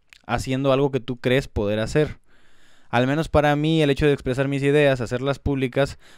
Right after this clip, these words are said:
es reconfortante y liberador. Pero si no quisiera obtener reconocimiento, lo escri-, lo escribiría en las paredes de un baño". Mira, este güey es muy cagado. No, pero pues sí, ¿no? Si, si haces algo, por ejemplo, algo así como esto, sería una mentira si yo dijera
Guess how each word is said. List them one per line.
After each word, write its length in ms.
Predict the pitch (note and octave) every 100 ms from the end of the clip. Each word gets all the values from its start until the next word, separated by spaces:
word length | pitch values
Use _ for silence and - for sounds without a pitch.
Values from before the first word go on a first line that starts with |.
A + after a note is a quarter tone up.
| -
es 120 | C3+
reconfortante 760 | D3 E3 D3+ C#3 A#2+ C3+ D#3 D#3+
y 40 |
liberador. 560 | D3 C3 A2+ G#2+ A#2 G#2+ - - -
Pero 220 | B2 A#2+
si 100 | C3
no 120 | B2+
quisiera 320 | C#3 D3+ D#3+
obtener 320 | D#3 D3+ D3+ D3
reconocimiento, 920 | D3 D#3+ D#3 D3+ D3+ D#3+ D3 D#3 F#3+ _ - _
lo 100 | C3
escri-, 400 | C#3 - C#3 C3+ -
lo 140 | C3+
escribiría 760 | C#3 - C#3+ C3+ C3 C#3+ F3 -
en 120 | A#2
las 140 | A#2
paredes 420 | - G#2+ A2 A#2
de 60 | A2+
un 100 | A#2+
baño". 260 | B2 D3+ C#3
Mira, 180 | B2 A#2+
este 180 | -
güey 140 | A#2 A2+
es 60 |
muy 120 | A#2+ A2+
cagado. 400 | A2+ A2+ A2+ A2+ - _ - - _ -
No, 160 | F#3
pero 180 | F3 E3+
pues 160 | C#3+ D3+
sí, 160 | E3
¿no? 160 | D3+ D3
Si, 260 | D3 C3+ -
si 160 | - C#3+
haces 300 | E3 G3+ E3+
algo, 400 | D#3 D3 D3 E3+ _ _ _ _ _ _ _ - - -
por 80 | B2
ejemplo, 220 | C#3+ C#3
algo 160 | D3
así 160 | D3 C#3
como 240 | D3 D3
esto, 420 | C#3 C#3 - D#3+ - _ - B2 A#2 _
sería 460 | - D3+ C#3 D#3 E3
una 120 | E3
mentira 400 | D#3+ C3 D3 D3+
si 140 | C3
yo 140 | A#2+ C3
dijera 540 | C3 B2+ B2+ C#3+ F3+